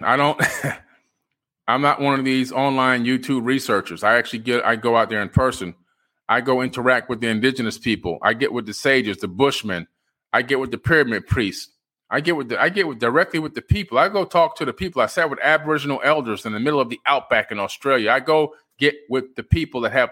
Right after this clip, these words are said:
the real knowledge. I don't wanna hear about, "I saw it on the YouTube." I don't wanna hear about, "I saw it on this thing," or, "No, I wanna go, and I'm gonna go get the information for you guys, and I'm gonna go in person, and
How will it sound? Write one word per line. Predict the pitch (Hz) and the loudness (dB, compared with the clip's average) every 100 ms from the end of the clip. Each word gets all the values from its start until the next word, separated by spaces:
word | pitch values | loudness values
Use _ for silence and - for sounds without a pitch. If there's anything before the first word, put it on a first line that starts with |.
| - | -4
the | |
real | 107 131 113 92 | -2 0 -2 -4
knowledge. | 92 110 95 71 - - - _ _ _ _ _ _ _ _ _ | 0 2 2 -4 -14 -16 -20 _ _ _ _ _ _ _ _ _
I | 92 | -2
don't | 117 135 | 0 0
wanna | 160 156 | 0 2
hear | 165 | 2
about, | 160 151 156 156 | 2 4 4 2
"I | 127 | 0
saw | - 147 143 | -2 0 2
it | 147 | 2
on | 143 | -2
the | |
YouTube." | 127 131 131 - 139 135 117 | -2 -4 -4 -6 -4 -2 0
I | 117 | 0
don't | 139 | 0
wanna | 156 151 | 0 0
hear | 156 | 0
about, | 151 151 147 | 0 2 0
"I | |
saw | 135 - 143 143 | 0 0 2 2
it | |
on | 143 139 | 0 -2
this | 139 131 | -6 -6
thing," | 127 127 127 123 | -4 -2 -2 -2
or, | 110 101 - _ _ - | -2 -2 -6 _ _ -2
"No, | |
I | 107 156 | 2 4
wanna | 196 185 170 | 4 2 0
go, | 143 139 131 131 | 2 4 4 2
and | 127 135 | -2 0
I'm | 180 | 0
gonna | 165 | 2
go | 147 | 0
get | 135 143 | 0 -2
the | 127 | -4
information | 123 113 123 160 120 | -4 -2 0 0 -2
for | - 107 | -8 -8
you | 101 | -4
guys, | 101 95 98 - _ _ | 0 0 0 -4 _ _
and | 107 160 | -6 -4
I'm | |
gonna | 156 | -2
go | 135 | -2
in | 120 - | -2 2
person, | 170 196 - - | 2 2 -2 -8
and | 95 | -16